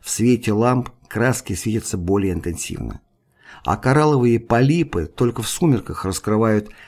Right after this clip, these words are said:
разноцветные щупальца во всей красе. Для микрофотографии здесь просто неограниченные возможности. Рыбаки сдержали свое обещание.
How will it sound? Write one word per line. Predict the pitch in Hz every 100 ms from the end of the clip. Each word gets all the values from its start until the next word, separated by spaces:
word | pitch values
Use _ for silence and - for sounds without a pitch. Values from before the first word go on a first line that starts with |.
| -
разноцветные | 117 113 120 113 127 117 110 107
щупальца | - - 147 110 92 - 76
во | 78
всей | 85 113
красе. | 110 80 76 - - - - _ _ _ _ _ _ _ _ _ _
Для | - 117
микрофотографии | 143 151 127 117 120 117 127 147 165 143 - 85
здесь | 82 110 131 -
просто | 139 123 117
неограниченные | 113 120 131 143 123 - 107 110
возможности. | 113 120 135 87 - - - - _ _ _ _ _ _ _ _ _
Рыбаки | 95 101 127 143 143 185
сдержали | 160 160 151 143 90
свое | - 87 87
обещание. | 82 95 - - -